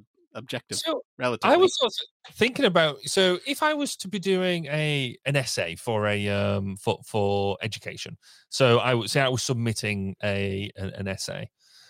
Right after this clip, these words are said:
Speaker 2: um, now, obviously, plagiarism in of itself and the way that they detect plagiarism is, particularly now, you upload your stuff and they've got scanners that can pick out,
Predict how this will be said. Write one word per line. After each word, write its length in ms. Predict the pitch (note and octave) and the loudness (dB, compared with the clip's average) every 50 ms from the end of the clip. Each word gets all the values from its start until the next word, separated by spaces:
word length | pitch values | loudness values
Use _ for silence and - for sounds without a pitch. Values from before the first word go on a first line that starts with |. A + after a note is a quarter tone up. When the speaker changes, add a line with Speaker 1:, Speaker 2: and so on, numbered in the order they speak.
| _ _ _ _ _ | _ _ _ _ _
Speaker 2:
um, 580 | - A2 A2 G#2+ G#2+ G#2+ G#2+ G#2+ G#2 G2+ G2 - - _ _ _ _ _ _ _ - _ - | 2 4 4 6 6 6 4 4 2 -2 -4 -8 -12 _ _ _ _ _ _ _ -20 _ 2
now, 160 | B2+ B2 C3 | 4 4 6
obviously, 540 | D#3+ G3 G#3 - - G3+ F#3 E3 C#3+ - - _ _ | 6 4 2 0 0 0 0 0 -2 -4 -10 _ _
plagiarism 640 | - D3+ D3+ D3+ C#3+ C3 C3+ C3+ C3 B2+ B2+ A#2+ A#2 | 0 2 2 2 2 0 0 0 0 0 -2 -2 -4
in 80 | - B2+ | -2 -2
of 100 | B2 A#2 | -2 -2
itself 480 | A#2+ A2+ - - A#2 A2+ A2 G#2+ G2+ - - | -2 -4 -4 -2 0 0 0 0 -2 -4 -4
and 120 | A2+ A2+ | -2 -2
the 60 | A2+ | 0
way 120 | A2 B2 A#2+ | 2 2 2
that 300 | A#2 A2+ G2+ - G#2 - | 2 0 -4 -6 -8 -4
they 160 | - A#2 A2+ | -2 -2 -2
detect 340 | G#2+ G2+ - D#3 D#3 - _ | -2 0 -2 -2 -2 0 _
plagiarism 580 | - B2+ A#2 G#2+ A2+ A2+ A2 G#2+ A2 G#2+ G2+ - _ _ - - - _ _ _ | 0 0 0 0 -2 -2 -2 -2 -2 -4 -6 -8 _ _ -20 -20 -20 _ _ _
is, 580 | A2 G#2+ A2 G#2+ G#2+ G#2+ G#2+ G#2+ G#2 G2 F#2+ | 0 2 2 2 2 2 0 0 -2 -4 -6
particularly 360 | - - - C#3 C3 - A2 G#2+ | -8 -4 -4 -4 -4 -2 -4 -2
now, 420 | A2+ A2+ A2+ A2+ A2 G#2+ G#2+ G2 | 0 0 2 2 2 0 0 -4
you 360 | - G#2 G#2 G#2 G#2 G#2 G#2+ - | -6 -8 -6 -4 -4 -4 -4 -4
upload 300 | - A#2+ - A#2+ G#2+ G2+ | -4 -2 0 0 0 0
your 140 | G#2 G2 F#2+ | 0 -2 -4
stuff 340 | - - G#2 G2 G2 F#2+ - - | -4 -2 -2 -2 -2 -2 -6 -8
and 160 | - G2 G2 | -8 -6 -4
they've 140 | G2 F#2+ F#2 | -4 -4 -2
got 200 | - G2+ F#2+ - | -2 -4 -4 -4
scanners 460 | - - - G#2 G#2 G2+ F#2+ F#2+ F2+ F#2+ | -6 -4 -2 -2 0 0 0 -2 -2 -4
that 140 | G2 F2 - | -6 -8 -6
can 220 | - - G2 F#2 | -4 -2 -2 -2
pick 280 | F#2 - - A#2 - - | 0 -2 -2 -2 -2 -4
out, 360 | A2+ G#2 G2 F#2+ F#2+ - - | -4 -2 -2 -4 -6 -8 -12